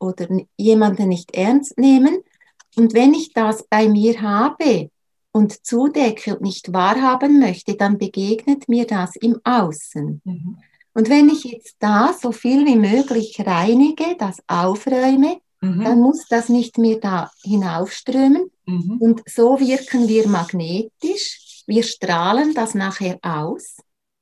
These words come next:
Speaker 1: Und das ist dann auch die heilige Geometrie.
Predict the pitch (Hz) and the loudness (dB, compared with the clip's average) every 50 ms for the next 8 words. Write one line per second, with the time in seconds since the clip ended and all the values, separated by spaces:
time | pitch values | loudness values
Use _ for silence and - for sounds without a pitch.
0 | _ _ _ _ _ _ _ _ - - 208 254 269 269 294 302 311 - - 254 | _ _ _ _ _ _ _ _ -14 -12 -8 -8 -6 -6 -6 -10 -10 -10 -8 -6
1 | 247 226 220 202 190 185 - - 208 202 185 185 180 185 196 214 247 269 269 269 | -4 -4 -4 -4 -6 -8 -10 -10 -10 -10 -8 -8 -8 -6 -6 -4 -4 -4 -4 -6
2 | 240 240 233 220 220 202 185 175 170 170 - - 185 180 180 185 196 202 175 156 | -10 -8 -6 -6 -6 -6 -6 -8 -10 -12 -14 -14 -10 -10 -8 -8 -8 -10 -12 -14